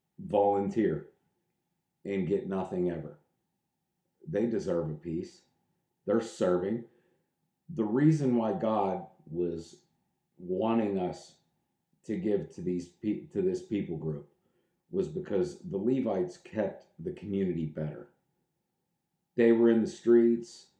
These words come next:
They would decipher disputes.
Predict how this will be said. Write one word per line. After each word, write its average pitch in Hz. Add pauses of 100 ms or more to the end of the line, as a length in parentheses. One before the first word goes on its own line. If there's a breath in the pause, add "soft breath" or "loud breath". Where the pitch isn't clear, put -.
(400)
They 101
would 98
decipher 104 (160)
disputes. 113